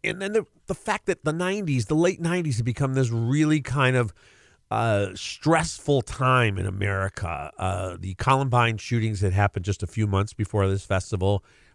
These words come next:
The Clinton impeachment had been the year before. There was all this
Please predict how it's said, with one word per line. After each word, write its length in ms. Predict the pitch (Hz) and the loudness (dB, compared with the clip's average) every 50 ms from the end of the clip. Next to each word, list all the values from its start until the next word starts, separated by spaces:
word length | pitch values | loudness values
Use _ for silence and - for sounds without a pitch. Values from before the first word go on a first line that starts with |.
| _ | _
The 80 | - - | -20 -14
Clinton 340 | - - 131 131 - - 104 | -6 -2 -2 -2 -2 -2 -4
impeachment 540 | 101 87 - 113 110 104 - - 107 107 | -6 -6 -4 -4 -4 -4 -2 0 2 2
had 200 | 98 101 92 80 | 4 2 2 2
been 200 | 85 98 95 92 | 2 2 2 2
the 80 | 92 92 | 2 0
year 320 | 92 92 104 107 107 107 | 0 0 2 2 2 2
before. 760 | 95 92 92 90 - - - 127 120 117 113 117 117 113 101 - - - - - - - - - - | 0 0 -4 -6 -6 -4 0 2 4 4 6 6 6 4 2 0 -4 -14 -20 -20 -20 -20 -20 -4 0
There 100 | 135 120 | 2 2
was 140 | 113 98 120 | 4 4 4
all 160 | 123 147 156 | 4 4 4
this 200 | 151 135 107 | 4 2 2